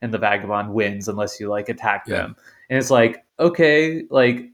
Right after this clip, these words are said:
Speaker 1: it would be impossible for me to, like, know that without, you know, in my first play. So I guess I just, like, have to take your word for it.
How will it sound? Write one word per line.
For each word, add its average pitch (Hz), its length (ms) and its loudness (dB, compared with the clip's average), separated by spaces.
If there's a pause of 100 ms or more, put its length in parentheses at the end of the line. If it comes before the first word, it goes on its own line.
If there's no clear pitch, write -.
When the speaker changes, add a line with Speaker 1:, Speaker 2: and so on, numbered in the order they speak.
Speaker 1:
it 151 100 4
would 135 140 2
be 151 120 4
impossible 131 640 2
for 127 200 -4
me 113 340 -2
to, - 100 -4
like, 107 300 -2
know 107 400 0
that 117 360 4
without, 110 380 -6 (140)
you 147 120 -2
know, 117 200 6
in 123 160 -2
my 113 140 0
first 107 420 -6
play. 110 480 -2 (220)
So 139 180 0
I 123 120 2
guess 120 300 -2
I 120 60 2
just, 113 220 -4
like, 120 140 -4
have 110 220 -2
to 123 80 -8
take 120 240 -8
your 113 160 -6
word 107 300 -8
for 139 240 -4
it. 151 180 -2